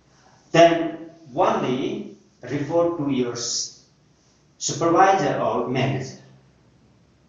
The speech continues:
The main duty of the security guard is observing and reporting. It means,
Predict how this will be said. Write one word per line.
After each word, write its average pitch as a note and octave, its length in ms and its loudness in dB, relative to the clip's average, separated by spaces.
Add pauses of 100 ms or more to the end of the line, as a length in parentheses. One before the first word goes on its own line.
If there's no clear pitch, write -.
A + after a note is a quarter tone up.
(1800)
The D#3 420 6
main D4+ 280 6
duty - 540 0
of C#3+ 260 0
the C#3+ 80 -8
security - 640 -8
guard - 480 4
is C3 420 -4 (540)
observing G#3 800 4
and D3 340 0
reporting. - 640 -10 (520)
It - 100 -12
means, E3+ 340 2